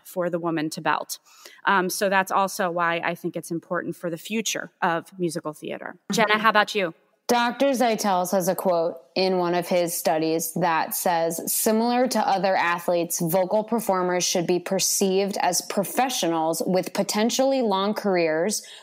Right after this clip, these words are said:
Speaker 2: for whom it is common to sustain injuries." So just echoing what we've all said, singers are athletes,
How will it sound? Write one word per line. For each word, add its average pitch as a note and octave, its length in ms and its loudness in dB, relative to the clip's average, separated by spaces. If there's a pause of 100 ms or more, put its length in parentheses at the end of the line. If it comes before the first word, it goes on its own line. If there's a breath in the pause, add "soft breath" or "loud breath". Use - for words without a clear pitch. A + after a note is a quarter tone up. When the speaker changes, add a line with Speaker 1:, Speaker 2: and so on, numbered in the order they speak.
(120)
Speaker 2:
for G#3+ 160 2
whom A#3+ 280 2
it B3 60 2
is A#3+ 160 2
common A#3 600 0
to F#3+ 140 0
sustain F3+ 580 0
injuries." - 760 -2 (440 loud breath)
So F#3+ 560 2 (300)
just G#3 280 0
echoing G#3+ 480 2
what G3+ 140 4
we've F#3+ 160 4
all F3+ 200 2
said, F#3 480 0
singers G#3 480 2
are A3 120 2
athletes, F#3 580 0